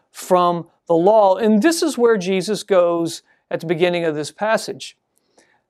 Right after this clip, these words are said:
Now, it's likely, we don't know for sure, but we know from other, uh, scriptures in the New Testament in particular that,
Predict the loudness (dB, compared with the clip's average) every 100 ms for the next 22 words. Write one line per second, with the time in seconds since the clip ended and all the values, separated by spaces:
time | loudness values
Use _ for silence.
0 | _ _ 0 2 2 2 4 4 4 4
1 | 4 4 2 2 2 2 -2 0 2 4
2 | 2 0 0 2 2 0 0 0 2 2
3 | 2 0 0 2 0 0 -2 0 -4 -2
4 | -2 -2 0 -2 0 0 0 -6 -6 -6
5 | -4 -2 0 4 4 4 4 2